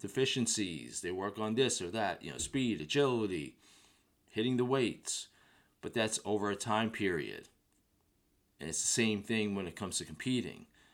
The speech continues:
You need that preseason, you know, before you think about prepping to be able to have a successful prep and to exit out of it even more successful.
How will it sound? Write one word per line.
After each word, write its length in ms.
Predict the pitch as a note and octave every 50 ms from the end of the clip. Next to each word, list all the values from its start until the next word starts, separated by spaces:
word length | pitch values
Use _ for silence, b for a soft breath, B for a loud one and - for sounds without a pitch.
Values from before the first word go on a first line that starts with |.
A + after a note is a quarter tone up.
| b b b b b b b _
You 220 | - F2+ G2 G#2+ G#2+
need 420 | A2 A2 A2 A2+ A2+ A2+ A2 -
that 280 | G#2 E2+ E2+ - - -
preseason, 1080 | - G2+ G#2 A2 A#2+ A2+ - - A#2 G#2+ F#2+ G#2+ A#2 - - A2+ F2+ E2+ E2+ F#2 G#2 B B B B B B B B B B B B
you 180 | - D#2+ F#2 F2
know, 220 | E2 E2 F2+ F2+
before 680 | E2+ D#2 F2 E2+ D#2+ - - - A#2 A2+ A2+ A2 G#2+ G#2
you 160 | G2+ G2 F#2+
think 280 | - - F#2 F#2 F2
about 440 | F#2+ F2 D#2+ G2+ F2 - - - _
prepping 760 | - - - G2+ A2 C#3 D3+ D3+ - D2+ C2 C#2 F#2 A2+ A2+ A2 - _ b b b b b b b b b b -
to 140 | - - A2
be 300 | G2 - - E2 F2 F2+
able 340 | F2+ F2 F#2+ F#2 F#2+ G2+ A#2
to 180 | - - G2 E2+
have 240 | E2 F2 F2 E2+
a 60 | F2+ E2+
successful 640 | - - - - - - E2 D#2 - - A2+ A2+
prep 460 | A2 - - - G2 E2+ E2+ F2 - - - - _ _ _ _ _ _ _ _ _ _ _ _ -
and 280 | - D2+ D2+ C#2+ D#2
to 160 | D2+ - G2+ - -
exit 380 | - E2 F2 E2+ F2+ F#2 F2+ - -
out 200 | E2 E2+ E2 E2+
of 120 | D#2+ D2+
it 180 | E2 D#2+ - _ _ _ _
even 280 | - E2+ E2+ D#2+ E2 D#2+
more 220 | E2+ F#2 F2+ E2
successful. 760 | - - D#2+ D#2 - - E2 C2+ - - - A#1+ G1+ G1+ -